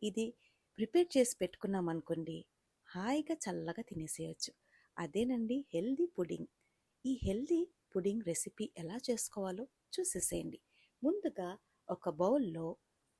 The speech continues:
ఒక చిన్న కప్ అంతా పప్పాయి ముక్కలను వేసేసుకోండి. ఆ తర్వాత ఒక కప్పు యాపిల్ ముక్కలని వేసుకోండి. అలాగే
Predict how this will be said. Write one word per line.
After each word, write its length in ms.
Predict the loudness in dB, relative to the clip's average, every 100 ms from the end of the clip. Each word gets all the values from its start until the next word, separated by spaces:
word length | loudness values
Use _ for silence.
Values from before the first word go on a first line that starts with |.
| _
ఒక 140 | -2 -2
చిన్న 320 | 4 6 6 2
కప్ 260 | -4 -2
అంతా 280 | -4 -4 -6 -8 -10 _ _
పప్పాయి 300 | -6 0 2
ముక్కలను 420 | 2 0 -2 -2
వేసేసుకోండి. 640 | -4 -2 -2 -2 -6 -12 -14 _ _ -8
ఆ 100 | -8
తర్వాత 420 | -6 -4 -4 -2 -4 -6 _ _ _ -6
ఒక 160 | -2 -2
కప్పు 320 | -2 -4 -2 -4 -4 _ _ _ _
యాపిల్ 340 | -2 0 0 0
ముక్కలని 500 | 0 0 0 2 0 -4 _ -8
వేసుకోండి. 560 | -4 -2 -4 -8 -10 -12 _ _ _ _ _
అలాగే 460 | -6 -2 -2 -4